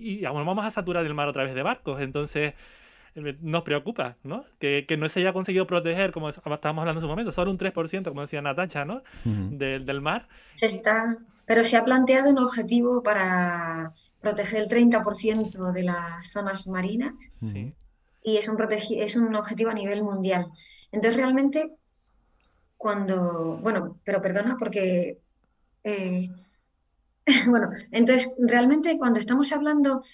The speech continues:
Speaker 3: de cómo se cambia esto, eh, lo que se plantea es que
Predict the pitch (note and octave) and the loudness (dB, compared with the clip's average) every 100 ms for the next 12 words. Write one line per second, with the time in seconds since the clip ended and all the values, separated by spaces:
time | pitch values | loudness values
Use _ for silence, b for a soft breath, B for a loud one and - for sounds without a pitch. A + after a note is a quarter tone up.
0 | B G#3 A3+ A#3+ B3 B3+ A#3 A3+ G#3+ G3+ | B -2 4 6 6 4 0 0 2 0
1 | G#3+ B3 - E4+ - b b _ - G#3+ | 0 -2 -4 -8 -8 b b _ -4 0
2 | G#3 G3+ G3 G3+ G3 G3 F#3 F#3+ F#3+ F#3 | 0 0 0 -2 -2 -6 -6 -2 -2 0
3 | F3+ F3+ F3 - G3+ G3+ G3 A#3 D4 E4 | 2 0 -2 -4 -4 -2 -2 0 0 -2
4 | - b b b - A#3 A#3+ D4 D4 | -8 b b b -4 -2 0 0 -2